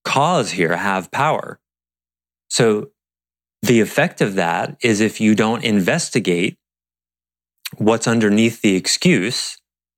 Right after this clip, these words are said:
then that drain of your power remains intact. And that's how you get an unpowerful person. You all know someone who is a regular excuse maker, right?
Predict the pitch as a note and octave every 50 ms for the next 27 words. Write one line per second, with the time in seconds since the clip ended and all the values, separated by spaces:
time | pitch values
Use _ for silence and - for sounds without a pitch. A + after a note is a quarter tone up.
0 | _ _ _ _ _ _ - A2+ A2+ A#2 A#2+ B2+ B2+ A#2 G#2 G2+ G#2 G#2+ A2 A#2+
1 | C3+ C#3+ C#3+ C3 A2+ G2+ G2+ G#2+ G#2 - - - C#3 C#3+ B2+ A2 G#2 G2 G2 G2
2 | G2 G2 F#2+ F#2+ F#2+ F2+ F#2 F#2 F#2 F#2 B2 C#3+ B2+ F#2+ G2 - - - - -
3 | _ _ _ _ _ _ _ _ _ _ _ _ - F2 F2+ F#2+ G#2 C3+ D3 C#3+
4 | - A2+ G#2+ G#2 G#2+ G#2+ A2 G2+ G#2 G2 F#2 F#2+ G2 G2+ - G#2 G2 F#2+ G2 G#2
5 | - F#2+ F2 F2 F2+ F#2 - - A2+ - - D3+ D#3+ D3+ - - F#2 G#2 A2 -
6 | _ _ _ _ _ _ _ _ _ _ _ _ - - A#2 B2+ D3+ F#3 G#3 G3
7 | D3+ C#3 D#3 D#3+ C#3 - - A2 G2 G2 F#2+ F#2 F#2+ F#2+ F#2+ G2 G2 F#2+ F#2 F#2
8 | F2+ F#2+ F#2 F#2 F#2 F2+ F2+ G2 G2 G2+ G#2+ G#2+ G2 G2 F#2+ F#2+ F#2 F2+ - -
9 | - - G#2+ F#2+ - - F#2 E2 D2+ - - - - F2+ F2 F#2 A#2+ C#3 -